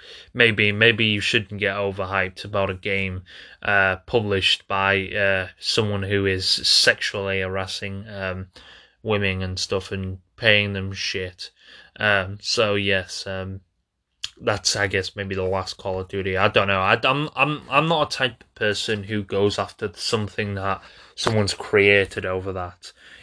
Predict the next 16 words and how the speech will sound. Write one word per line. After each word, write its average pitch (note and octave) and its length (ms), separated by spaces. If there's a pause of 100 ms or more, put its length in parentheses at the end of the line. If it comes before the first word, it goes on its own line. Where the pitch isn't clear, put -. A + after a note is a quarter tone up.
You - 80
know, G#2 220
it G2+ 140
doesn't B2 440
take A#2+ 300
away G#2+ 220
the G2+ 100
fact G#2 380
that G2+ 220
the, F#2+ 140 (240)
the A2+ 80
game's G2+ 800
had G#2+ 240
its F#2+ 200 (160)
good G#2 240 (180)
times. F#2+ 680